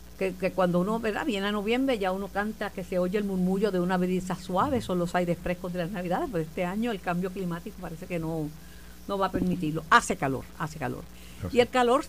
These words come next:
Speaker 1: está empeorado por una densa nube de polvo del Sahara.
Speaker 2: Que complica a aquellas personas que tienen dificultad o
Speaker 1: Todo el
Speaker 2: problemas
Speaker 1: mundo,
Speaker 2: respiratorios.
Speaker 1: todo el mundo. Es la principal causa de hospitalización en Puerto Rico,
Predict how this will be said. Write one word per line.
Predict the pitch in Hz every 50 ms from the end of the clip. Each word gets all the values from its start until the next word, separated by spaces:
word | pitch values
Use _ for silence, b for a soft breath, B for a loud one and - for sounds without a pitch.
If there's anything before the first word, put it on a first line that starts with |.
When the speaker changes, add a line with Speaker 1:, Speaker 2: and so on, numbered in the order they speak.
| - -
Speaker 1:
está | 214 180 - - 220 233
empeorado | 247 269 - - 269 269 262 269 269 269 262 214 196
por | - - 165
una | 170 180 196 208 185
densa | 170 180 190 190 185 - 208 190
nube | 190 208 220 214 208
de | 185 165
polvo | 180 180 160 160 160 170 160
del | 147 147
Sahara. | 147 - - 127 120 120 117 104 - - - - - - - - - - - - -
Speaker 2:
Que | - 95 90
complica | 95 87 82 - 95 92 92 107
a | 104
aquellas | 98 101 104 107 104
personas | - 113 104 - 117 117 120 110
que | - 117
tienen | 92 - 98 92 95 95 95 98
dificultad | 95 90 - 98 - - 90 87 - - 104 104 98
o | 95
Speaker 1:
Todo | 90 - 269 247 254 269
el | - -
Speaker 2:
problemas | - - 95
Speaker 1:
mundo, | - - 180
Speaker 2:
respiratorios. | 170 185 - 190 - - - 233
Speaker 1:
todo | 247 247
el | 233
mundo. | 208 185 175 170 170
Es | 180
la | 214 214
principal | 226 226 - 254 - 233 233
causa | 220 - 233 226 220 -
de | 233 202
hospitalización | - 214 - 208 208 190 - 208 180 196 214 214
en | 214
Puerto | - 233 233 - 269 277
Rico, | 285 285 330 349 - - 247 254